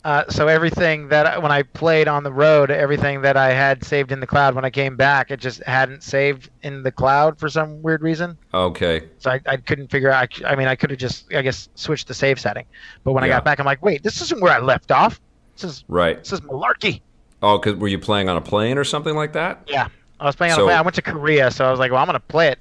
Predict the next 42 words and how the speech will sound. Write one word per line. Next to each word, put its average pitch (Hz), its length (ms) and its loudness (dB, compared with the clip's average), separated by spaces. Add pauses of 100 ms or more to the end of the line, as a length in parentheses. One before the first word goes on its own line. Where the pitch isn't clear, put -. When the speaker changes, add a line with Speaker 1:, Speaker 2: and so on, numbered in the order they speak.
(100)
Speaker 1:
And 135 120 -6
then, 139 100 0
of 131 120 -4
course, 156 280 0 (260)
got 139 120 -6
to - 80 -14
Korea, 156 320 0
I 143 40 4
plugged 160 260 -2
my 135 80 -6
game 160 340 -4
in, 160 180 0
I 143 60 -2
was 127 140 -4
all 147 100 2
excited, 160 540 0
and 131 80 -10
the 123 40 -8
game 151 340 -2
screen 175 340 -4
turns 165 260 -2
on, 165 200 4
and 151 60 -4
then 139 120 -4
my 131 100 0
Xbox 147 420 0
power 165 300 2
brick 135 220 -2
exploded, 143 580 0 (480)
uh, 151 200 2
Speaker 2:
<laughs> - 20 0
Speaker 1:
because 160 340 -2
I 156 100 0
was 151 160 -4
using 160 200 -4
the 156 80 -6
wrong 151 340 2 (680)
voltage. 165 520 2 (840)
So, 165 140 2 (100)
and 160 120 -6
that 214 120 2
was 214 200 -8